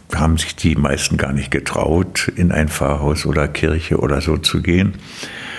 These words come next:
Aber je mehr wir zum Jahr neunundachtzig kommen und die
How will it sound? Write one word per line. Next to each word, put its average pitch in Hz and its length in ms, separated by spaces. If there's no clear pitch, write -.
Aber 92 560
je 90 200
mehr 92 680
wir 95 500
zum 85 260
Jahr 85 220
neunundachtzig 87 840
kommen 101 360
und 90 200
die 85 320